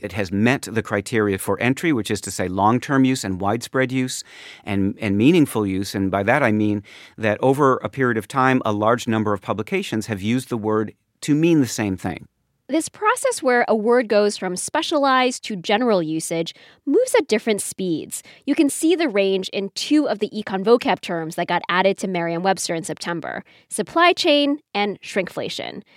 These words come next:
Speaker 2: Merriam-Webster dates the term supply chain to nineteen forty-eight. But then, of course, usage exploded during the pandemic. So that's an example of, like, a jargony word that kicked around for a long time before entering the mainstream.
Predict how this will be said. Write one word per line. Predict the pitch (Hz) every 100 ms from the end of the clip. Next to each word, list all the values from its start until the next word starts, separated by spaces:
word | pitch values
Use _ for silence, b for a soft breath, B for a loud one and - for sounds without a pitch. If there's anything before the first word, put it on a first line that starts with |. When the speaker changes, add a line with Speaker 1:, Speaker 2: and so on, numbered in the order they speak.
| b b b
Speaker 2:
Merriam-Webster | 285 370 554 427 233 - 262
dates | 196 202 -
the | 190
term | - 185 175 -
supply | - 190 - - 269 285
chain | - 208 131 107
to | -
nineteen | 208 196 190 214
forty-eight. | 190 180 160 - 170 - - B B B
But | 285
then, | 349 359
of | - 240
course, | - 330 330 -
usage | 220 277 - 294
exploded | - - - - 277 277 349 294
during | 185 175
the | 170
pandemic. | 165 151 - 113 76 - - B B
So | - 247 -
that's | 226 320 440
an | 440
example | 339 233 214 220 220 -
of, | 190 190
like, | 180 175 -
a | 220
jargony | - 277 320 294 247 208
word | 175 180 185 -
that | 165 -
kicked | 339 -
around | 262 214 208 240
for |
a | 185
long | 165 165 170
time | 180 160 160
before | 180 - 202 202
entering | 180 175 175
the | 165
mainstream. | 156 131 - 127 57 -